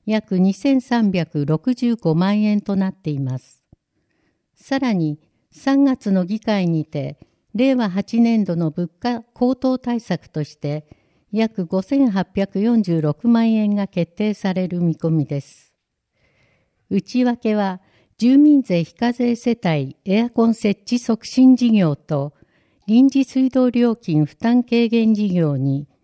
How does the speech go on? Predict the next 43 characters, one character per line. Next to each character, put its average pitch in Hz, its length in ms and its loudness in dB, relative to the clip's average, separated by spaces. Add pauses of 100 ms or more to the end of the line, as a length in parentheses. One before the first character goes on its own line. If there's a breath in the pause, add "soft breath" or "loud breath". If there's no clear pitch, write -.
(300)
約 220 280 -6
三 247 300 0
千 247 260 2
六 156 260 -4
百 202 240 -6
万 185 300 0
円、 127 320 -8 (1300)
中 269 200 -2
小 285 240 -2
企 269 180 -4
業 226 180 2
等 165 200 -4
に 156 180 -4
対 180 240 -6
す - 180 -12
る 139 240 -10 (300)
生 247 280 -2
産 254 280 -2
性 233 240 -2
向 226 240 -2
上 254 220 -2
支 220 220 -6
援 226 200 2
事 220 160 -2
業 180 240 -2
に 135 300 -6 (380)
約 208 340 -4
二 156 140 0
千 226 340 0
万 185 300 0
円、 123 260 -8 (1120)
学 180 260 -4
校 262 160 -2
給 269 240 -2
食 262 320 -6
費 165 240 -6
負 - 120 -18
担 269 240 -2
軽 254 260 0
減 247 280 2
事 233 160 -2
業 165 260 0
に 139 300 -6